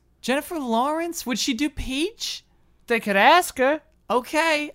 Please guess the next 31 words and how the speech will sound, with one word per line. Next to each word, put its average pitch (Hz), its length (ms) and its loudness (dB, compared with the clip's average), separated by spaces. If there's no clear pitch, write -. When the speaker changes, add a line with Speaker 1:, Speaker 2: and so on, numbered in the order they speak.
Speaker 1:
I 214 80 4
mean, 240 180 2
Speaker 2:
I 220 140 8
don't 240 120 6
know 254 120 6
if 233 80 2
they 240 120 4
could 196 160 -2
get 320 200 4
her. 392 220 2
She's 247 200 -4
doing 226 220 0
Red 196 180 4
Sparrow. 285 640 4
Speaker 1:
I 233 100 4
just 269 320 -4
think, 320 320 -4
I 208 120 2
think 277 200 -4
she - 80 -6
Speaker 2:
She 302 60 -2
Speaker 1:
would 269 140 -2
Speaker 2:
got 196 120 -2
Speaker 1:
deliver 220 300 4
a 214 60 2
performance 202 520 0
with 170 140 -4
some 170 160 -4
cynicism 147 720 -4
behind 131 420 -12
it. 117 120 -20